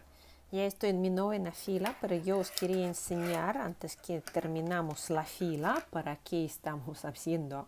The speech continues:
vueltas cortas, para elevar precisamente, ¿veis? Esta parte trasera.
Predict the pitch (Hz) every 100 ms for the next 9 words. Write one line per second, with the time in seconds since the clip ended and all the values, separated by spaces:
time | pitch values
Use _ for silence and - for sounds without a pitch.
0 | - - 135 156 175 139 - 147 - 175
1 | 165 - 226 330 - - - - - -
2 | 233 285 302 196 180 175 226 269 208 -
3 | - 160 165 233 240 180 202 285 - -
4 | 214 240 - - - 175 190 - 196 -
5 | 151 147 - 151 139